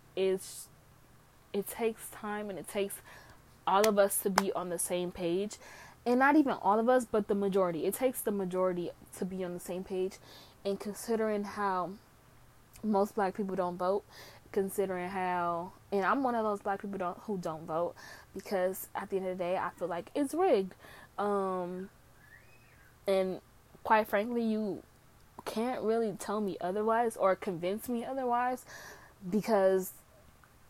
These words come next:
that's just my political views. Um, I don't like to speak on political views because it's so controversial, and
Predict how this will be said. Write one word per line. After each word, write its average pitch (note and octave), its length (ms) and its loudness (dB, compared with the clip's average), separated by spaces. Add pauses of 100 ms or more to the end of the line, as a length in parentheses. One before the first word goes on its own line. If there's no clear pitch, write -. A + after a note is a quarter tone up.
(260)
that's F#3+ 300 0
just F3 180 -2
my F3 220 -2
political F3 480 -2
views. E3+ 500 -4 (380)
Um, E3+ 360 -4 (120)
I E3+ 100 0
don't F3+ 340 0
like G#3 240 2
to A#3 80 -4
speak A3+ 240 2
on G#3+ 160 6
political G#3 400 0
views G#3 320 4
because G3 360 -6
it's E3+ 120 0
so F3 180 4
controversial, E3 880 2
and E3+ 480 -4